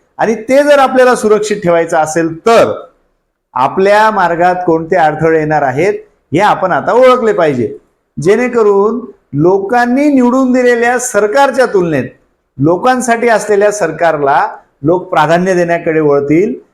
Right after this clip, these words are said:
यासाठी पुढाकार घेण्यात आपण दुर्बल ठरता कामा नये. देशाची सेवा करण्याचा हाच एकमेव मार्ग आहे, दुसरा अधिक चांगला मार्ग मला माहीत नाही, असं बाबासाहेब म्हणतात.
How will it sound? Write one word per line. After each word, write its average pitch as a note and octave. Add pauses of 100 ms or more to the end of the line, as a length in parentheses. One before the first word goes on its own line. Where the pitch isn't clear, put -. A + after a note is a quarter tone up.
(300)
यासाठी F#3 (280)
पुढाकार F#3+
घेण्यात D3+ (280)
आपण F3
दुर्बल D3
ठरता F3
कामा D#3
नये. D3+ (440)
देशाची D#3+
सेवा A#3+
करण्याचा F#3+ (480)
हाच A#3+ (200)
एकमेव C#4+
मार्ग A3+
आहे, G3+ (220)
दुसरा F3+
अधिक G#3
चांगला G3
मार्ग F#3
मला F3+
माहीत F3
नाही, D3+ (280)
असं C3+
बाबासाहेब D3
म्हणतात. C3